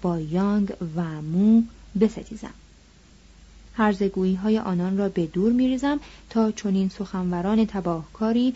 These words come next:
خودنمایی نتوانند. خردمندان آینده کلام مرا تغییر نخواهند داد. صفحهٔ هفتصد و پنجاه و شش.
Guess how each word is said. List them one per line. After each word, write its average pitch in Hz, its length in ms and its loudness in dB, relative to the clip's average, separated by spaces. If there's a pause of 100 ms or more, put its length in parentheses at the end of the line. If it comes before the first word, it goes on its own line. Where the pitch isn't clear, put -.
(220)
خودنمایی 170 680 -2
نتوانند. 196 680 -2 (1500)
خردمندان 175 720 -2
آینده 175 680 -2
کلام 196 480 0
مرا 208 280 2
تغییر 165 600 -8
نخواهند 175 600 -6
داد. 226 280 -14 (3750)
صفحهٔ 240 420 0
هفتصد 233 680 0
و 214 80 4
پنجاه 185 440 -6
و 214 40 -10
شش. - 420 -8